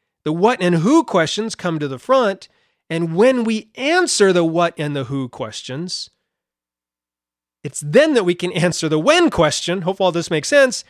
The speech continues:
And then the, the answer to the when question is now. And you might be saying a little, you might be a little confused about the term, but you just said it's not about now, it's about the past. No, listen.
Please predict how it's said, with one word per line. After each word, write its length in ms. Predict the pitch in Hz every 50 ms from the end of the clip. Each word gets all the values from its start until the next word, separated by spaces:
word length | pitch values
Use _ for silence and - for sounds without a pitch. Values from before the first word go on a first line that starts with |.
| _ _
And 140 | 233 226 247
then 160 | 247 240 240
the, 80 | 247
the 200 | 226 196 220 240
answer 300 | 226 269 220 - - 285
to 100 | 233 226
the 100 | 233 220
when 220 | 220 269 320 339 311
question 380 | - - 220 208 - 247 233
is 200 | 208 214 214 190
now. 560 | 196 196 208 214 202 185 156 120 87 82 - - _ _ _ _ _ _ _ _ _ _ _ _ _ _ _ _ _ _ _ _ _ _ _ _ _ _ _ -
And 80 | 143
you 180 | 147 151 160 160
might 180 | 156 156 139
be 100 | 139 143
saying 240 | 131 - 165 143 135
a 40 | 135
little, 420 | 131 139 131 135 139 - 143 135
you 80 | 139 139
might 200 | 127 123 123 127
be 80 | 131 131
a 20 |
little 140 | 123 120 110
confused 360 | - - 113 - 190 214 185
about 140 | 131 110 110
the 60 | 135
term, 180 | - 233 262 240
but 140 | 185 160
you 160 | 175 202 262 269
just 180 | - - - -
said 140 | 247 226
it's 120 | 190 160 214
not 140 | 226 220 208
about 220 | 196 208 208 202
now, 220 | 190 196 208 208
it's 140 | 202 202 -
about 180 | 175 190 202 -
the 60 | _
past. 200 | - 180 180 175
No, 220 | 180 220 240 175
listen. 400 | 143 185 226 220 - 143 104 85